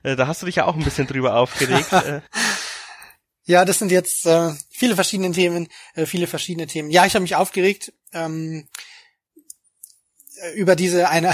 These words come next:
Speaker 2: <laughs> Äußerung von Armin Maier zunächst einmal, weil ich die nicht ganz teile. Natürlich haben Fußballer Privilegien, aber ich sehe das schon auch von einer anderen Seite. Ein, äh, Fußballverein ist ja ein Unternehmen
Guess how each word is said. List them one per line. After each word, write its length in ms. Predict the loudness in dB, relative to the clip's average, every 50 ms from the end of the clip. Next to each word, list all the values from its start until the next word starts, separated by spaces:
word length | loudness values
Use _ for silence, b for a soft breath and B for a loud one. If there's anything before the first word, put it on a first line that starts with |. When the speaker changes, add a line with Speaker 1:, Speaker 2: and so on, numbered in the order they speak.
| 2 0
Speaker 2:
<laughs> 120 | 0 2
Äußerung 460 | 4 4 4 4 2 0 0 0 -2
von 180 | -4 -6 -6 -2
Armin 300 | 0 0 0 0 0 0
Maier 280 | 0 2 2 2 0
zunächst 420 | -2 -4 -4 -4 -2 -2 -2 -4 -4
einmal, 320 | -2 0 0 0 0 -2 B B B B B B
weil 160 | 0 0 0
ich 200 | 0 -2 -4 -6
die 220 | -8 -6 -6 -6 -4
nicht 520 | -4 -4 -4 -4 -4 -6 -8 -10 -14 b b b b b b b _ _ _ _ -20 -20 -20 -4 -2
ganz 300 | 0 0 0 0 -2 -2
teile. 420 | -2 -2 -2 -4 -4 -6 -8 -10 B B B B B B B _ _
Natürlich 480 | 0 0 0 2 2 2 2 4 4 2
haben 120 | 2 2
Fußballer 400 | 2 0 -2 0 0 2 2 2
Privilegien, 760 | 2 2 0 0 0 0 0 -2 -2 0 0 -2 -2 -2 -2
aber 220 | -2 2 2 2 2
ich 60 | 4
sehe 120 | 4 4
das 140 | 4 4 2
schon 180 | 2 0 0 0
auch 180 | -2 -2 -4
von 220 | -4 -6 -6 -6 -4
einer 120 | -4 -4
anderen 320 | -2 -2 0 0 0 0 2
Seite. 500 | 4 4 4 4 2 2 2 2 2 0 B B B B B B B _ -20 -16
Ein, 340 | _ -6 -4 -4 -4 -4 -4
äh, 320 | -4 -2 -2 -2 -2 -2 -2
Fußballverein 640 | 0 0 0 2 2 2 4 4 4 4 4 4 2
ist 120 | 0 -2
ja 80 | -4 -4
ein 80 | -6
Unternehmen 600 | -6 -4 -4 -2 0 2 2 4 4 2 0 -2